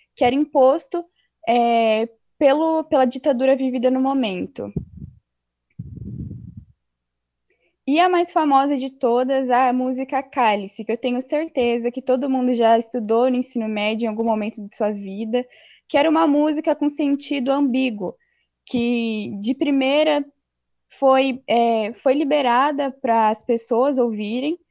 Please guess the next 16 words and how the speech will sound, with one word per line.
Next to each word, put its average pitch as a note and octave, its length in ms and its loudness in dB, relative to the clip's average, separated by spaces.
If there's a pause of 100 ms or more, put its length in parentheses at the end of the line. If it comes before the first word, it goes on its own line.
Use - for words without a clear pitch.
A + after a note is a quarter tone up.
(160)
por C#4 160 -4
se D4 140 -8
tratar, C4+ 720 0 (480)
de A3 140 -8
certa B3+ 420 0
forma, G#3+ 600 0 (260)
sobre B3+ 560 0
um C4+ 160 0
versículo E4+ 720 -4
bíblico, C#4 760 -6 (320)
mas B3 200 0
a C4+ 80 2
mensagem C4+ 640 0
seria B3+ 400 -2
o C4 80 0
cálice, A3+ 800 -4